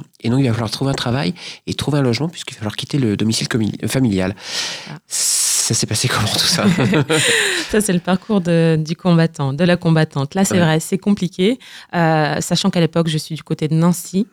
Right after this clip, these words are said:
Speaker 2: Euh, je veux revenir en région parisienne, même si j'ai toujours dit que je voulais pas avec des enfants. Mais là, je sens que j'ai pas le choix parce que, euh, l'asso, je passe mon temps, euh, à Paris et, euh, et puis j'ai plus de, de chances de, de trouver un emploi et de faire ce que je veux.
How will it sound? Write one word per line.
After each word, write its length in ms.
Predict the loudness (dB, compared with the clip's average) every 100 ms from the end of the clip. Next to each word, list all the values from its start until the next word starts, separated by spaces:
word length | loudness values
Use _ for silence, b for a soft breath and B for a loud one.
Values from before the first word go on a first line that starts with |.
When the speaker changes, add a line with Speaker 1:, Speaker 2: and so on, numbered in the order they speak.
| _ _ b b b _
Speaker 2:
Euh, 380 | 0 2 2 0
je 160 | 0 2
veux 140 | 4
revenir 420 | 4 4 6 6 6
en 80 |
région 260 | 4 2 0
parisienne, 460 | -4 -2 0 4 4
même 100 | 4
si 160 | 0
j'ai 120 | -6
toujours 280 | -6 -4 -4
dit 140 | -4 -8
que 80 |
je 80 | -10
voulais 240 | -12 -6 -4
pas 300 | -2 -2 -2
avec 200 | -6 -10
des 140 | -10
enfants. 320 | -12 -8 -8
Mais 140 | -6 -2
là, 140 | -2
je 120 | -2
sens 180 | -2 0
que 40 | 0
j'ai 100 | -2
pas 160 | -10
le 60 | -12
choix 260 | -10 -6 -6 -4
parce 180 | -6
que, 80 | -4
euh, 400 | -4 -2 -4 -2
l'asso, 520 | 2 2 2 2 2
je 100 | 2
passe 260 | 0 -2 -2
mon 220 | -4 -4
temps, 340 | -4 -2 -2 -2
euh, 220 | -4 -6 B B B B
à 100 | -6
Paris 600 | -2 4 6 6 6 4
et, 220 | 4 6 8
euh, 400 | 6 6 6 4
et 100 | 2
puis 140 | 0 0
j'ai 140 | 0
plus 260 | 0 -2 0
de, 140 | -2
de 180 | -2 0
chances 480 | -2 2 2 2 0
de, 120 | -4
de 120 | -4
trouver 300 | -6 -4 0
un 100 | 2
emploi 520 | 2 0 -4 -4 -2 -4
et 20 |
de 80 | -10
faire 220 | -6 -8
ce 80 | -8
que 120 | -16
je 120 | -14
veux. 240 | -8 -8